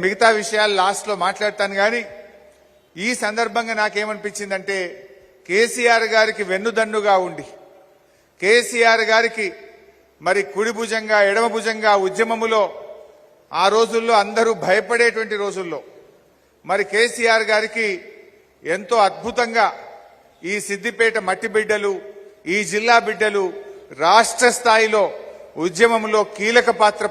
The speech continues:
పోషించినటువంటి వారిని ఇవాళ మనం గుర్తు చేసుకోవాలి, సన్మానించుకోవాలని అనుకున్నాం. దాంట్లో భాగంగా అరవై తొమ్మిది ఉద్యమకారుడు మన డాక్టర్ రమణాచారి గారు, ఆయన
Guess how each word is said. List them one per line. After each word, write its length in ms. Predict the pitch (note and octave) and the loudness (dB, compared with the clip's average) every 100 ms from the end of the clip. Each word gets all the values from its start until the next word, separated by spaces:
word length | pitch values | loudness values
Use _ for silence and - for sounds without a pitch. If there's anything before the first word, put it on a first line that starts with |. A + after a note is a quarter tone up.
| G3 | -2
పోషించినటువంటి 760 | F#3+ F#3+ F3+ F#3+ F#3 F#3 F#3 F3 | -4 -4 -6 -4 -4 -6 -4 2
వారిని 340 | F3+ A#3 A#3 G3 - - - - - | 4 4 0 -2 -6 -18 -20 -20 -2
ఇవాళ 180 | E3+ F#3 F3+ | 0 0 0
మనం 140 | F3 D3+ | -4 -4
గుర్తు 200 | E3 A3 G3+ | -6 -2 0
చేసుకోవాలి, 540 | G3 - F#3+ F3 F3 E3+ E3 | 0 0 2 4 4 2 -2
సన్మానించుకోవాలని 920 | D#3 F#3 F3+ E3 - E3 D#3 D3+ C#3 | -2 0 0 -4 -6 0 0 0 -6
అనుకున్నాం. 400 | C3 C#3+ C3 A#2+ - - - _ - - _ - - _ _ _ C3+ | -8 -8 -4 -6 -8 -20 -20 _ -20 -20 _ -20 -20 _ _ _ 4
దాంట్లో 340 | F#3 A3+ A3 A#3 G3+ | 6 6 4 4 8
భాగంగా 520 | A3 A#3 A#3 A#3 B3 - - - - - - - - C#3+ | 6 6 -2 -2 -2 -2 -6 -18 -20 -20 -20 -20 -8 2
అరవై 240 | F3+ A3+ A#3+ A#3+ | 4 8 8 8
తొమ్మిది 260 | A#3+ B3 A#3 | 4 2 -2
ఉద్యమకారుడు 640 | G#3+ A#3 A3+ A3+ A3 G#3 F#3+ - - - - _ _ _ _ _ _ - | 0 -2 0 2 2 2 -2 -6 -16 -20 -20 _ _ _ _ _ _ -2
మన 100 | E3+ F3+ D#3 - - | 0 0 -2 -14 4
డాక్టర్ 360 | D#3+ F#3 A3 F3 | 4 6 4 2
రమణాచారి 600 | E3+ G#3 G#3 G3+ F#3 F3 D#3 | 2 4 4 4 2 2 2
గారు, 180 | C#3 A2+ - - - - - _ _ _ _ - | 0 -2 -14 -20 -20 -20 -20 _ _ _ _ -2
ఆయన 240 | E3+ G3+ | 0 2